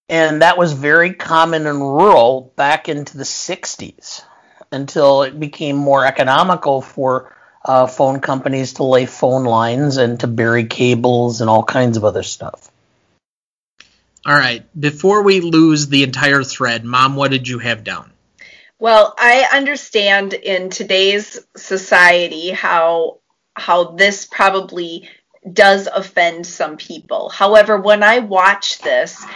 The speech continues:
Speaker 3: I guess I try and put my, try and put my thought process into the time of the day.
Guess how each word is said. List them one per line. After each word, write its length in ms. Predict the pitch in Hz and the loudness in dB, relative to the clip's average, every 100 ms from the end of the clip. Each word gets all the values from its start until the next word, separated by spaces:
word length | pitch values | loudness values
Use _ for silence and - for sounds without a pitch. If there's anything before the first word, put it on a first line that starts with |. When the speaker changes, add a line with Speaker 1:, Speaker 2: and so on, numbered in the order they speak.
| - | -10
Speaker 3:
I 140 | - 190 | -4 0
guess 260 | 214 240 | 2 2
I 120 | 294 254 | 2 2
try 340 | - 226 202 | 0 2 4
and 200 | 214 220 | 2 -2
put 280 | - 226 - | -2 -2 0
my, 460 | 202 180 180 185 - _ _ _ _ _ _ _ _ | -2 0 -2 -8 -16 _ _ _ _ _ _ _ _
try 220 | - 240 | -4 0
and 120 | 294 269 | 0 -2
put 240 | 254 - | -6 -2
my 180 | 208 180 | -2 -2
thought 440 | 180 175 240 - | 0 4 4 2
process 640 | - 240 262 254 285 285 233 | -2 0 0 0 -2 0 -4
into 240 | 202 208 | -6 -8
the 160 | 196 196 | -8 -10
time 400 | - - 165 185 | -6 -4 -2 -2
of 160 | 196 | -6
the 80 | 185 | -6
day. 520 | 160 147 131 160 247 | -4 -2 -2 -4 -8